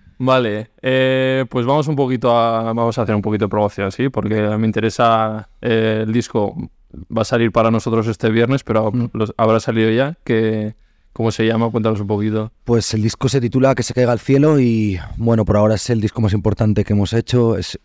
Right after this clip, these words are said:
Speaker 2: nuestro nuevo disco, entonces es el más importante o el, o el que más nos gusta por ahora. Eh, siempre digo que todo lo que, mm, haces nuevo, eh,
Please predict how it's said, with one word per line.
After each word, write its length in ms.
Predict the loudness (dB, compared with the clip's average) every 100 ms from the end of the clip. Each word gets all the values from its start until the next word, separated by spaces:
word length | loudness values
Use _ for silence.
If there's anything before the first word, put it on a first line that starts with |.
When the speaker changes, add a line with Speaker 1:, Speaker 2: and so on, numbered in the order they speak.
| -6
Speaker 2:
nuestro 340 | -4 -4 -2
nuevo 220 | 2 4
disco, 260 | 2 2 2
entonces 380 | 2 0 -2 -2
es 200 | -2 -2
el 60 |
más 180 | 0 0
importante 540 | 0 -2 -2 0 2 2
o 120 | 2
el, 240 | 0 -2 -2
o 120 | -4
el 80 | 0
que 80 | 2
más 140 | 2
nos 120 | 0
gusta 260 | -2 -4 -4
por 120 | -2
ahora. 300 | 0 0 0 -8 _ _ _ _ _
Eh, 220 | -6 -4 -2
siempre 240 | 0 2
digo 160 | 2 2
que 100 | 2
todo 240 | 2 4
lo 100 | 2
que, 340 | 0 0 0 0
mm, 220 | -2 -4 -8 -4
haces 400 | -4 0 0 0
nuevo, 480 | 2 4 4 2 0
eh, 280 | -4 -8